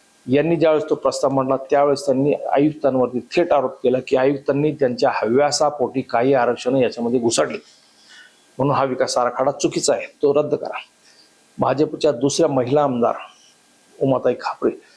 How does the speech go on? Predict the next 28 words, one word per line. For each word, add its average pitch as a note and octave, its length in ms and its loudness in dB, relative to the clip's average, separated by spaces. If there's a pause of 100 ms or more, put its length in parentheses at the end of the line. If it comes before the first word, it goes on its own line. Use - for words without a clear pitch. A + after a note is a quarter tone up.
(180)
त्यांनी D3+ 220 0
सुद्धा D#3 200 0
त्या D3+ 180 0
विषयावरती B2+ 640 -2 (160)
विधान C#3 240 0
परिषदेमध्ये A#2+ 600 -2
बोलताना A2 460 -4 (580)
लक्षवेधी C#3+ 440 2
आणि D#3 180 4
चर्चेच्या B2+ 480 -2
वेळेस A2+ 160 0
सुद्धा - 300 -8 (600)
की - 60 0
हा C#3 220 0
विकास C3 360 -2
आराखड्यातील A#2 640 0
आरक्षण C3 460 -2
किती D3 240 -2
चुकीचे D3 420 -2
आहेत. B2+ 120 2
त्यांनी C#3 280 0
एकच C#3 260 -2
उदाहरण B2+ 300 2
चिंचवड B2 380 -2
गावात A#2+ 320 2
दिलं A2+ 240 -2 (540)
की - 60 -4
शाळेशेजारी D#3+ 1080 2